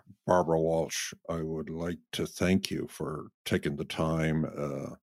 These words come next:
to sit with us and tell us something about your life story and your wonderful memoir,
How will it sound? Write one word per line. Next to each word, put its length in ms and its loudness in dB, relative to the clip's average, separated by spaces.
to 280 2
sit 320 0
with 120 4
us 420 6
and 540 0
tell 200 -2
us 100 0
something 380 0
about 380 0
your 160 2
life 260 4
story 720 2
and 460 -2
your 200 -2
wonderful 680 0
memoir, 760 4